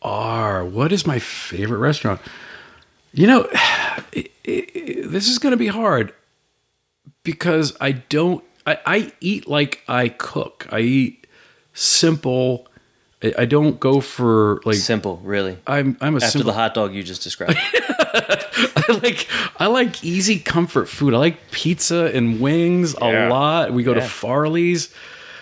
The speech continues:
Speaker 1: Uh, but I, <sighs> that
Speaker 2: It
Speaker 1: might be
Speaker 2: doesn't
Speaker 1: the
Speaker 2: have to be
Speaker 1: best
Speaker 2: high end,
Speaker 1: question.
Speaker 2: you
Speaker 1: It
Speaker 2: know?
Speaker 1: isn't. I mean, I don't know if Farley's is,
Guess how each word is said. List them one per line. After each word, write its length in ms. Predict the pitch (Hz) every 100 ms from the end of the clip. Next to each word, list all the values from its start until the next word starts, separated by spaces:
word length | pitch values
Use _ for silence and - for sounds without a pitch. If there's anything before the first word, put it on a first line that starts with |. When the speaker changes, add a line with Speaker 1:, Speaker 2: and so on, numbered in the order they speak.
| - -
Speaker 1:
Uh, 440 | 127 120 117 110 - _ -
but 340 | 131 110 - - - - _ - -
I, 680 | - - - - - - -
<sighs> 1080 | - - - - - _ _ _ _ _ -
that 120 | 262
Speaker 2:
It 20 |
Speaker 1:
might 40 | 214
be 40 |
Speaker 2:
doesn't 180 | 196 -
Speaker 1:
the 80 | 220
Speaker 2:
have 120 | 214
to 60 | 139
be 40 |
Speaker 1:
best 80 | 165
Speaker 2:
high 200 | 139 135 123
end, 80 |
Speaker 1:
question. 380 | 117 185 120 147
Speaker 2:
you 80 | 139
Speaker 1:
It 60 | 143
Speaker 2:
know? 60 |
Speaker 1:
isn't. 260 | 254 226 120
I 60 | 131
mean, 180 | 143 139 - - -
I 80 | 208
don't 80 | 233
know 120 | 180
if 60 |
Farley's 500 | - 156 156 151 131
is, 340 | 123 117 101